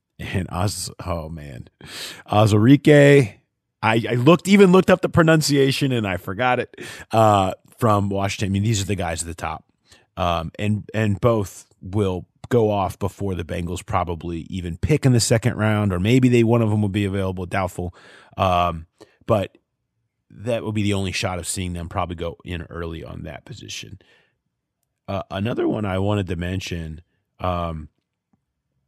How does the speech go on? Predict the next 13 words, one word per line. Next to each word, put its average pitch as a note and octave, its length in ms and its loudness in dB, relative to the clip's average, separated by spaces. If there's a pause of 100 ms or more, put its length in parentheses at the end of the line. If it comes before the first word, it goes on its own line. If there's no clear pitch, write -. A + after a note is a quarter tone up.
(460)
is, G2 320 -4 (180)
and F2+ 140 -6
I F2 120 -8
put B2 180 -2
him G#2+ 100 2
in F#2 120 -2
here, D#2+ 360 -8 (640)
Milton A2 400 2
Williams F2+ 560 -2 (640)
out F#2+ 200 -4
of F2 80 -4
Louisiana F#2 560 -2
Tech. - 460 -14